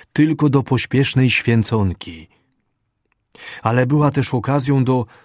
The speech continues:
spokojnej adoracji Najświętszego Sakramentu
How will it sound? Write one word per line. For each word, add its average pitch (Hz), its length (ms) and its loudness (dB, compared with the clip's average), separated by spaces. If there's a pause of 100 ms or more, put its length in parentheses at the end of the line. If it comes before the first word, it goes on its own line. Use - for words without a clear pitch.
spokojnej 135 1120 2
adoracji 120 760 -2
Najświętszego 117 880 -2
Sakramentu 123 1000 -2